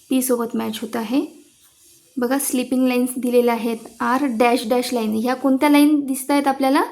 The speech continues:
स्लिपिंग लाईन. स्लिपिंग लाईनलाच अजून काय म्हटलं जातं? हॉरिझॉन्टल लाईन्स पण म्हणतात. म्हणजे या ठिकाणी थर्ड जे स्टेटमेंट आहे ते कोणासोबत मॅच होईल?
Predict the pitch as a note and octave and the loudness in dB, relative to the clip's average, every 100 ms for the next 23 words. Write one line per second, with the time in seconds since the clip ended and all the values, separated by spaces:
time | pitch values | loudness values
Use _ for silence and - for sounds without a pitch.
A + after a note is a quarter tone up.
0 | - _ _ - - - C#4+ D4 C#4 B3 | -10 _ _ -8 -4 2 2 2 0 0
1 | A3+ G#3 G#3+ - - _ _ - - - | -2 -4 -10 -16 -20 _ _ -20 -20 -10
2 | - C4+ C#4+ C#4 C#4+ C#4 C#4 C#4+ C#4 C#4 | -4 -2 2 4 4 4 2 2 0 0
3 | C4+ C4+ C4+ C4 B3+ A#3+ E4 - - B3 | 2 2 2 2 0 0 -2 -4 0 2
4 | A#3+ A#3+ A3+ A#3 A3+ A3 A3 A3 G#3+ G#3 | 2 2 0 -2 0 -2 -2 -4 -4 -6
5 | G#3 G#3 - _ _ _ _ _ _ A#3+ | -12 -16 -20 _ _ _ _ _ _ -10
6 | A3 A3+ A3 A3 A3+ A3+ A#3+ C#4+ - - | -6 -6 -6 -6 -6 -4 -2 -4 -8 -20
7 | _ _ _ _ _ _ _ B3+ A#3 A3 | _ _ _ _ _ _ _ -4 -2 0
8 | B3+ B3+ A#3+ A#3+ A3+ A#3 A3+ A#3+ A#3+ A#3 | 0 0 -2 -4 -4 -4 -4 -2 -2 -2
9 | A#3+ B3 B3 A#3+ A#3+ A#3+ D4 F#4+ - | -2 -2 0 0 0 0 0 0 -8